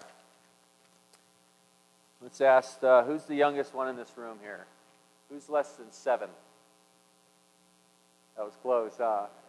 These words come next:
How old are you? You're seven? Oh, look,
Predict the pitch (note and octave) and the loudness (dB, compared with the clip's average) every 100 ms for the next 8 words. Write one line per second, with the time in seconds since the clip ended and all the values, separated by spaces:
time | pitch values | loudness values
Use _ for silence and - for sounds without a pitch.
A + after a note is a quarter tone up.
0 | - - - - - B2+ C#3+ D#3+ E3+ G#3 | -20 -20 -20 -18 4 6 6 4 0 0
1 | - - - - _ _ _ _ _ - | -4 -16 -20 -20 _ _ _ _ _ -16
2 | A#2+ - C#3 D3 F#3 A3 - F4+ D3 B2 | -14 0 4 4 2 -2 2 6 6 4
3 | F3+ | -4